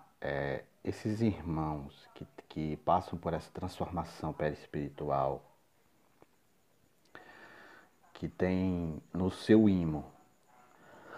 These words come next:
<coughs> é, um, um resquício de luz, de arrependimento, de arrependimento, né? Porque luz todos são. Só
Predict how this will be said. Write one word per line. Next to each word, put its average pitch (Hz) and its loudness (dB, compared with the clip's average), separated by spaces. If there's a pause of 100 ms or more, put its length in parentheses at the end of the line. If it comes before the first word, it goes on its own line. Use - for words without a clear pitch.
(300)
<coughs> 1017 12 (1300)
é, 120 -2 (400)
um, 71 -6 (500)
um 101 -2
resquício 85 -2 (600)
de 85 2
luz, 90 2
de 87 -2
arrependimento, 80 -2 (800)
de 117 4
arrependimento, 95 2
né? 80 -4
Porque - -10
luz 82 -2
todos 87 -2
são. - -16 (1600)
Só 80 0